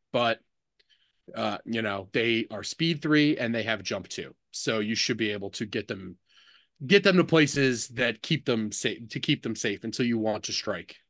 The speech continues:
Um, they've got that silly rocket that is, you can shoot it at any range and mix it with any of your other weapons to form some pretty crazy, disgusting dice pools, some with lethal.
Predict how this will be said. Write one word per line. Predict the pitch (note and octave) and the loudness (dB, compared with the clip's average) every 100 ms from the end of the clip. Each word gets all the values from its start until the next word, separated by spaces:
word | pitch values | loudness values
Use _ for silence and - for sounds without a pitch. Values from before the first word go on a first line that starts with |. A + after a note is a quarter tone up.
| _ _ - - _ - | _ _ -20 -20 _ -2
Um, | A#2+ A#2 A2 A2 G#2+ _ _ _ _ _ _ _ _ - | 2 4 2 0 -6 _ _ _ _ _ _ _ _ 0
they've | C#3+ D3 | 2 4
got | D#3+ C#3+ | 2 2
that | C3 - | 2 2
silly | - D#3+ F#3 | 2 6 6
rocket | C#3+ B2 A2+ E3 F3+ _ _ _ _ | 6 4 6 4 4 _ _ _ _
that | C3 B2 | 4 4
is, | B2 B2 G#2+ - - _ _ _ _ _ _ | 6 4 2 -6 -8 _ _ _ _ _ _
you | - C3+ | 0 2
can | C#3+ C#3+ | 4 2
shoot | A#2 - D3 | 4 6 6
it | C3+ | 6
at | C3+ | 6
any | F3 F#3+ | 8 6
range | B2 A#2 E3 - - _ _ _ | 4 4 2 0 -6 _ _ _
and | B2 | 2
mix | B2+ C#3 E3+ | 4 4 2
it | C3+ | 2
with | B2 | 2
any | C3+ D3 D3 | 4 6 6
of | C#3 | 6
your | C#3 A#2+ | 4 4
other | A#2+ A#2+ | 2 2
weapons | G#2+ - A#2+ C#3+ - - _ | 0 -2 -6 -6 -12 -18 _
to | - A#2 | 0 2
form | - B2+ A#2 A2 | 4 4 4 2
some | G#2 A2+ | 0 -4
pretty | - A#2 A2+ A2 F#2 - | 0 2 2 0 -6 -2
crazy, | B2+ A#2 A2 | 2 2 0
disgusting | A2 - B2+ - A#2+ | -4 -2 -2 0 0
dice | A2+ A#2 | 0 0
pools, | - D#3 C#3+ | 2 2 2
some | - A2+ | 2 2
with | G#2 F#2+ | 0 0
lethal. | A#2+ A#2+ E3 E3+ | -2 0 2 2